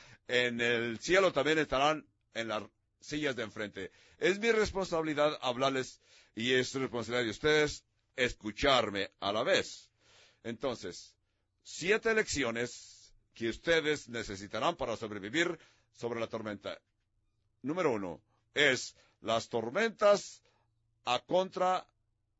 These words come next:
de la voluntad en obediencia a Cristo. Las tormentas vendrán a contra de nosotros. Cuando los discípulos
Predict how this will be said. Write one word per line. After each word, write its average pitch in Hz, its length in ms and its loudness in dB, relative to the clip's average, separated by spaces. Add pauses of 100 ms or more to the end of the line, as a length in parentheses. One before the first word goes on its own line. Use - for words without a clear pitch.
(240)
de 123 200 -2
la 123 80 2
voluntad 113 580 0 (1800)
en 131 160 0
obediencia 135 460 2
a 127 60 -8
Cristo. 123 480 -4 (1040)
Las 123 360 -2
tormentas 175 720 2
vendrán 165 400 2
a 147 100 -2
contra 143 280 0
de 127 60 0
nosotros. 147 520 -4 (600)
Cuando 131 320 -2
los 123 160 -4
discípulos 123 1300 -8